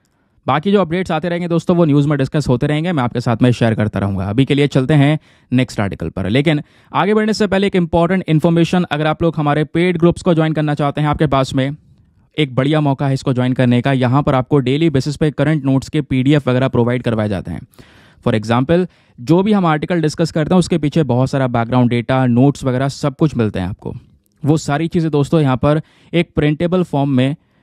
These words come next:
पीडीएफ़ के रूप में कंपाइल करके दी जाती हैं। एक ऐसा पीडीएफ़ जिसका प्रिंट आउट वगैरह आप निकलवा सकते हो, कुछ लिखने वगैरह की ज़रूरत नहीं है, सीधा वो पीडीएफ़ निकालो, पढ़ो। और प्रिंट आउट नहीं करवाना है तो उसका भी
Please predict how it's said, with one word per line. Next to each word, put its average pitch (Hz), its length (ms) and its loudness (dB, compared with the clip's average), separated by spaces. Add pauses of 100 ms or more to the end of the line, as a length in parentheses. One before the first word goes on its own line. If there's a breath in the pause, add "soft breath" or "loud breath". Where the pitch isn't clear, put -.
(240 soft breath)
पीडीएफ़ 185 440 4
के 170 320 -2 (220)
रूप 156 300 2
में 160 160 0
कंपाइल 143 460 0
करके 131 220 2
दी 127 120 2
जाती 98 280 -2
हैं। 87 120 -2
एक 113 100 -2
ऐसा 143 220 2
पीडीएफ़ 170 320 0
जिसका 165 240 0
प्रिंट 139 280 2
आउट 151 180 2
वगैरह 147 180 0
आप 147 100 -2
निकलवा 135 260 -2
सकते 143 240 -2
हो, 139 40 -2
कुछ 147 160 -2
लिखने 143 280 2
वगैरह 135 220 2
की 139 100 0
ज़रूरत 127 300 2
नहीं 131 100 -4
है, 139 80 -6
सीधा 123 240 -6
वो 120 160 0
पीडीएफ़ 123 340 2
निकालो, 127 280 2
पढ़ो। - 280 -2 (800)
और 123 100 2
प्रिंट 139 260 -2
आउट 147 160 0
नहीं 139 180 2
करवाना 151 300 0
है 151 120 -2
तो 143 100 -4
उसका 127 260 -4
भी 147 280 0